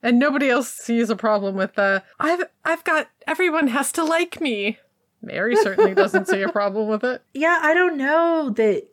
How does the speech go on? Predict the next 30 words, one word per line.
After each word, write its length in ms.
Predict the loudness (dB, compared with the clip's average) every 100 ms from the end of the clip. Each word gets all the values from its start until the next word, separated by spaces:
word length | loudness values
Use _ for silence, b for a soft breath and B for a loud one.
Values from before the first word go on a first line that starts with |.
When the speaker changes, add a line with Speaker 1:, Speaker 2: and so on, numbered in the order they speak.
| -14
Speaker 2:
she 280 | -8 -4
even 220 | -2 -2 -2
thinks 320 | -2 -2 -4
about 260 | -2 0 0
it 100 | 0
in 120 | -2
that 220 | -2 -2
way. 280 | -2 -4 -2
I 120 | -2
think 160 | -4 -2
Speaker 1:
No. 140 | 0
Speaker 2:
she's 120 | 0 -2
just 160 | -4
like, 200 | -6 -8 -6
"Everyone 520 | -2 2 4 4 4 2
likes 340 | 0 -2 -8
me, 280 | -12 -12 -8
except 360 | -6 -4 -4 -2
this 220 | -4 -2
guy. 300 | -2 0 0
Why 180 | 0 2
doesn't 300 | 4 2 2
he 140 | 0
like 360 | 2 2 0 -4
me? 400 | -8 -8 -8 -10 -16 _ -4
I'm 180 | -2 0
gonna 220 | 0 0
show 280 | 0 0 0
him 360 | -2 -6 -12 -10
that 500 | -2 2 2 -2